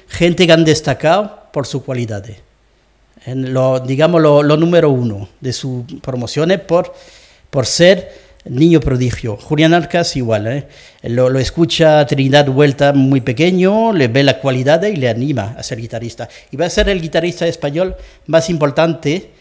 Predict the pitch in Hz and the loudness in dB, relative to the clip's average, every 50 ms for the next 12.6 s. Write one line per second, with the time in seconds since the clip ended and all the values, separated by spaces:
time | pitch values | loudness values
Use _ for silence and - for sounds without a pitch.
0 | _ _ _ _ _ - - 139 135 135 127 - 147 135 160 175 156 139 135 127 | _ _ _ _ _ -8 -6 -2 -2 -2 -2 -2 -4 -4 -2 -2 -2 -2 -4 -4
1 | - 143 127 123 123 120 120 110 110 120 113 - - 113 117 117 110 107 110 107 | -4 -6 -6 -4 -4 -4 -6 -6 -8 -8 -8 -8 -8 -8 -8 -6 -6 -6 -8 -12
2 | _ _ _ _ _ _ _ - 147 175 - - - 147 135 131 127 123 123 120 | _ _ _ _ _ _ _ -8 -6 -6 -6 -6 -4 0 0 2 2 2 2 2
3 | 120 117 113 113 113 113 110 107 104 - - - 135 113 - 143 131 - 143 120 | 0 0 0 -2 -2 -2 -4 -6 -8 -10 -8 -6 -6 -6 -6 -8 -10 -10 -10 -12
4 | - - 113 110 107 104 107 92 - _ _ _ _ _ _ _ _ _ - 123 | -10 -10 -10 -10 -10 -12 -14 -16 -18 _ _ _ _ _ _ _ _ _ -16 -14
5 | 123 127 127 120 - - 113 120 120 117 110 110 - 127 113 127 123 127 120 120 | -12 -10 -10 -10 -10 -10 -10 -10 -8 -8 -10 -10 -8 -8 -8 -6 -6 -6 -6 -6
6 | 123 131 127 120 107 92 - _ _ - _ _ _ _ - 135 117 110 107 110 | -4 -4 -4 -4 -6 -8 -12 _ _ -20 _ _ _ _ -16 -12 -12 -10 -10 -10
7 | 113 107 104 - - 113 101 104 107 101 - - 123 104 101 _ _ - - - | -10 -10 -10 -12 -12 -12 -12 -12 -12 -14 -14 -18 -18 -20 -20 _ _ -20 -20 -20
8 | _ _ _ - 156 160 - - - 190 190 202 202 208 214 214 - 233 220 - | _ _ _ -4 -4 -4 -4 -4 -6 -2 0 0 2 2 0 0 0 -2 -2 -2
9 | - - 226 220 175 196 196 165 - - 190 208 - 165 143 131 131 127 139 123 | -4 -4 -6 -2 0 0 0 0 -2 -2 -2 -2 0 0 0 2 2 0 -2 -4
10 | - 170 - 143 135 143 151 151 143 139 127 123 123 - - 151 151 170 190 180 | -4 -8 -6 -4 -2 0 0 2 0 0 0 -2 -6 -6 -6 -4 -2 0 0 0
11 | 170 156 160 151 143 139 123 - 160 165 156 147 127 - - 127 - 127 113 - | 0 2 0 0 0 -2 -2 0 -2 0 0 0 -2 -2 -4 -8 -6 -6 -8 -6
12 | - 165 180 160 - - 143 - 220 - - | -6 -6 -6 -6 -6 -6 -6 -6 -6 -8 -14